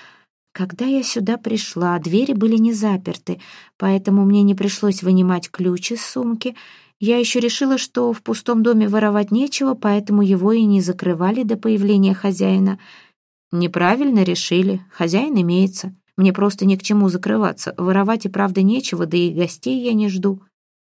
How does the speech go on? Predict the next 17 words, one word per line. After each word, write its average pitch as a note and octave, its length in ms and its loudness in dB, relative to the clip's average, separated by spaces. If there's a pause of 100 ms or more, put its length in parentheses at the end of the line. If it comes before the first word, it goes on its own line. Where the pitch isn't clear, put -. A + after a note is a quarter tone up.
(280)
Она F3 240 -4
кивнула, F#3 600 0 (300)
замерла. E3 640 -4 (600)
Покачала G#3 500 -2
головой C4 520 0
и - 20 0
снова G#3 400 -2
сунулась G3+ 520 2
за G3 160 -2
порог. G#3 460 -4 (320)
Миг, A#3+ 360 0 (340)
и C4 340 -4
разразилась G#3 840 0
громким F#3+ 500 0
чихом. F#3 540 -6 (360)
"Будьте E3+ 360 -4
здоровы", G3+ 600 0